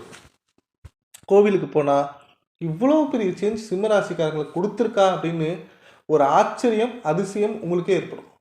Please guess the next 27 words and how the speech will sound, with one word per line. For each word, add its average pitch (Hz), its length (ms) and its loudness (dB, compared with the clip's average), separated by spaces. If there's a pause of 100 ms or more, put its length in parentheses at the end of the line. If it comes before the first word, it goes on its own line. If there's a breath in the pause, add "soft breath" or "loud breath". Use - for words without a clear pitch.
(1080)
நான் 175 360 6 (340)
ஒரு 165 140 4 (440)
நபர்கிட்ட 226 400 2 (100)
ஜாதகம் 185 460 4
பார்த்து 170 320 -2
இந்த 165 180 -4
கோவில் 185 280 0
போயிட்டு 156 240 -2
வாங்கன்னு 160 300 -6
சொன்னேன். 151 300 -10 (640 soft breath)
இந்த 180 200 -2 (200)
ஒரு 311 260 4
கோவில் 285 320 2
போயிட்டு 185 260 0
வந்ததுல 143 300 -2 (320)
அவருடைய 156 460 0 (260)
ஐந்து 302 320 2
விதமான 185 320 0 (100)
பிரச்சனைகள், 160 500 -8 (640)
முதல் 196 320 2
பிரச்சனை 202 340 -6
குடும்ப 180 280 0
பிரச்சனை, 143 320 -8 (240)
ரெண்டாவது 208 360 2
பிரச்சனை 196 260 -6 (100)
பண 160 140 2 (100)
பிரச்சனை, 147 300 -8